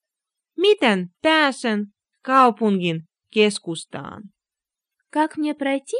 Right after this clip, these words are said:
Speaker 2: к центру города?
Speaker 1: Miten pääsen kaupungin keskustaan? Menkää suoraan, sitten oikealle.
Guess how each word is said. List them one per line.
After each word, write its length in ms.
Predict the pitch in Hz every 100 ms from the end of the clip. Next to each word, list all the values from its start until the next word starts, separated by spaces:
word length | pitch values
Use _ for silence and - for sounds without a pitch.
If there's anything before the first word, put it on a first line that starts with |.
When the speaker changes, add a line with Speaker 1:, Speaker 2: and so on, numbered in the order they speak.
| 622 _
Speaker 2:
к 80 | _
центру 420 | - 466 - 480 480
города? 540 | 381 262 202 180 180 185 _ _ _ _ _ _ _ _ _ _ -
Speaker 1:
Miten 500 | 339 403 233 185 175 _
pääsen 640 | - 294 277 240 233 185 175 _ _ -
kaupungin 840 | 262 262 226 226 196 185 170 165
keskustaan? 880 | - 208 196 - 165 - - 87 - 208 _ _ _ _ _ _ _ _ _ _ _ _ _ _
Menkää 520 | 320 415 359 208 170
suoraan, 840 | 165 - 349 339 285 262 233 214 208 208 _ _ _
sitten 600 | - 220 - - 214 202 - _
oikealle. 760 | 208 214 196 180 160 156 151 -